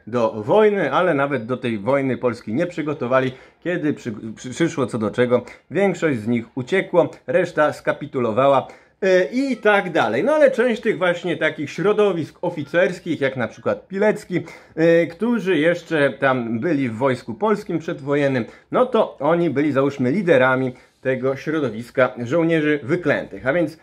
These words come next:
pierwsza kategoria nie umiała pracować. Druga kategoria to byli księża. Księża, którzy z definicji nie pracują, no jakby lu-, człowiek, który jest leniwy, człowiek, który ma dwie lewe ręce do pracy,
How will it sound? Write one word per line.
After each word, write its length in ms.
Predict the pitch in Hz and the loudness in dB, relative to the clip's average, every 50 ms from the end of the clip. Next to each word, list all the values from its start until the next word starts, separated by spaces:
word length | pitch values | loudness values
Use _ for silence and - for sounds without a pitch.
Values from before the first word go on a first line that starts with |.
| _ _ _ | _ _ _
pierwsza 320 | 220 254 262 262 254 233 | 4 6 6 4 2 -2
kategoria 680 | 226 233 208 208 196 165 185 202 202 196 190 185 185 185 - 175 | -2 -2 -2 -2 -2 -2 0 2 2 4 4 2 2 0 -2 -4
nie 140 | 190 208 | -2 -2
umiała 340 | 196 175 170 156 156 151 139 | 0 0 2 2 2 2 0
pracować. 600 | - - 147 139 - 139 117 - 76 73 - - 120 | 0 0 -2 -2 0 -2 -2 -2 -4 -8 -12 -12 -6
Druga 320 | 170 285 311 311 294 277 | -4 0 2 2 2 2
kategoria 720 | - 277 262 262 262 247 226 254 254 254 247 247 240 208 - - - _ | 2 0 -2 -2 -2 -2 2 4 4 4 4 2 2 0 0 -6 -6 _
to 100 | - 208 | -2 0
byli 220 | 202 254 254 277 | 0 0 -2 -2
księża. 680 | 262 - - 302 294 269 240 214 180 147 127 123 101 95 | -4 -4 0 4 4 6 6 6 4 2 2 0 -2 -2
Księża, 540 | - - 190 208 208 208 196 165 180 151 - - - _ _ | -4 -2 -2 0 0 0 2 2 0 0 0 -4 -12 _ _
którzy 320 | - - 190 180 180 185 | -4 -2 -2 0 0 -2
z 60 | 156 | 4
definicji 560 | 127 214 226 233 240 254 262 208 - - 151 135 | 4 4 4 6 4 2 2 0 0 -2 0 0
nie 100 | 123 107 | 0 -2
pracują, 640 | - 117 107 101 - - 175 185 170 151 135 123 | -2 -2 -4 -2 -2 0 0 2 4 2 2 2
no 100 | 110 113 | 0 -2
jakby 400 | 117 113 110 113 107 110 120 113 117 - | -2 -2 -4 -4 -4 -6 -6 -6 -6 -6
lu-, 260 | 160 156 202 233 214 | -6 -4 -4 -6 -4
człowiek, 480 | - 202 208 220 214 208 196 190 185 - | 0 2 4 4 4 4 2 0 0 -4
który 420 | - - 180 180 175 170 170 156 | -8 -4 -2 -2 0 0 0 0
jest 200 | 147 143 139 - | 0 -2 -2 -2
leniwy, 420 | 135 127 135 165 170 165 165 156 127 - - - _ | -2 0 0 0 0 0 0 -2 -4 -6 -12 -20 _
człowiek, 500 | - - 190 196 202 190 180 180 170 175 | -4 0 2 4 4 4 2 2 0 -2
który 200 | - 165 160 160 | -4 -4 -2 0
ma 160 | 151 156 139 127 | 2 2 2 2
dwie 220 | 117 127 175 185 | 2 2 2 4
lewe 240 | 165 151 139 139 127 | 4 4 4 4 4
ręce 400 | 143 151 151 147 - 156 139 127 | 4 4 2 2 0 0 0 0
do 180 | 123 117 123 | 0 -4 -4
pracy, 500 | 120 147 156 165 165 165 - 147 139 131 | -2 2 2 2 2 0 0 -2 -2 -2